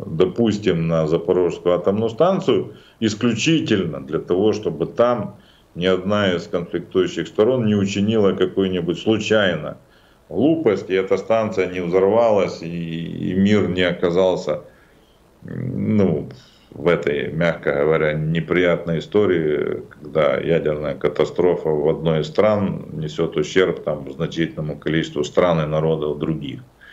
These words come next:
Поэтому, если в Запорожской, например, на Запорожской атомной такой сценарий будет проверен, отра-, отработан и апробирован, и принят, то почему бы в условиях, когда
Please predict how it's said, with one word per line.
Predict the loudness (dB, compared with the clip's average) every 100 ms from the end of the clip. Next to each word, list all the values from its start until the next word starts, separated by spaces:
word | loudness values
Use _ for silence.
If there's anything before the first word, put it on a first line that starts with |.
| -20 -20 -20 -20 -20 _ _ -8 2
Поэтому, | 4 4 2 2 2
если | 0 2 0 0 0 0
в | 0 -2 -4
Запорожской, | 0 0 2 2 0 -2 0 0 0 0 -2 -6 -6
например, | -4 0 0 2 2
на | 2
Запорожской | 2 4 2 2 2
атомной | 2 2 -2 -2 -2
такой | -2 0 0
сценарий | 0 -4 0 0 0
будет | 0 0 0 0
проверен, | 2 2 2 0 -2
отра-, | -2 0 2 2
отработан | 0 -2 0 -4 -4 -6 -4
и |
апробирован, | -2 -2 -4 -4 -4 -2 -2 -4
и |
принят, | -4 -4 -4 -2 -4 -6 -18 -20 -20 -20 -20 _
то | -2
почему | 0 0 2 2 4 4
бы | 4
в | 2
условиях, | 2 2 2 4 2 0 -4 -4
когда | 0 2 2 2 2